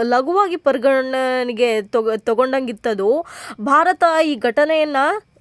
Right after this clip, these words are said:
ಈ ನಡೆದಿರುವಂತಹ ಘಟನೆಯನ್ನ ರಾಜಕೀಯವಾಗಿ ಪರಿವರ್ತನೆಗೊಳಿಸ್ತಿದೆ ಅಂತನೂ ಕೂಡ ಆರೋಪವನ್ನ ಮಾಡಿದ್ರು. ನಿನ್ನೆ ಮೊನ್ನೆವರೆಗೆ ಅದು ಗ್ಯಾಸ್ ಸಿಲಿಂಡರ್ ಸ್ಫೋಟ ಆಗ್ತಿತ್ತು ಅಂತ ಹೇಳಿದ್ರು. ಈಗ ಅವ್ರು ಏನ್ ಹೇಳ್ತಿದ್ದಾರೆ ಅಂದ್ರೆ,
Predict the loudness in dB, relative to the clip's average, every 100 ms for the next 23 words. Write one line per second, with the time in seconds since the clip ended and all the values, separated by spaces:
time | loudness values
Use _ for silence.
0 | -12 -6 -2 0 0 0 2 2 2 0
1 | 0 0 0 2 2 0 -2 -4 -6 -20
2 | -12 -2 2 2 0 -8 -4 0 2 4
3 | 2 0 -2 0 2 0 0 -2 0 -2
4 | -2 -6 -6 -4 -4 -6 -8 -8 -6 -8
5 | -6 -2 0 0 0 0 -2 -4 -4 -2
6 | -4 -2 -4 -6 -16 -20 -12 -4 2 4
7 | 4 4 4 4 4 4 4 2 -2 0
8 | 2 2 0 -4 -4 0 0 -2 0 2
9 | 4 2 2 -2 -8 -2 0 0 -2 -2
10 | 0 -2 -4 -6 -6 -12 -10 -4 2 4
11 | 4 4 4 4 2 0 0 0 0 -2
12 | 0 0 0 0 2